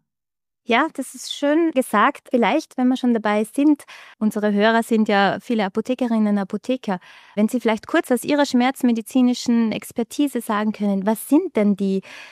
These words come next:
zentralen Merkmale, Hinweise im Gespräch an der Tara bei der Kurzanamnese?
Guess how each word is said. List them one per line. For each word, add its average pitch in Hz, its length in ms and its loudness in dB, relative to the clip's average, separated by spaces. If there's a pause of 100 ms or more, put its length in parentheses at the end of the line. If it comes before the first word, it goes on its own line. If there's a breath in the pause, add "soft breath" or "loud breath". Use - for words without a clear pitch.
(100)
zentralen 202 1080 2
Merkmale, 185 560 2
Hinweise 202 680 2
im 311 260 4
Gespräch 226 640 -4
an 208 200 -4
der 190 120 0
Tara 175 520 -2
bei 190 140 -2
der 196 120 0
Kurzanamnese? 180 1080 -2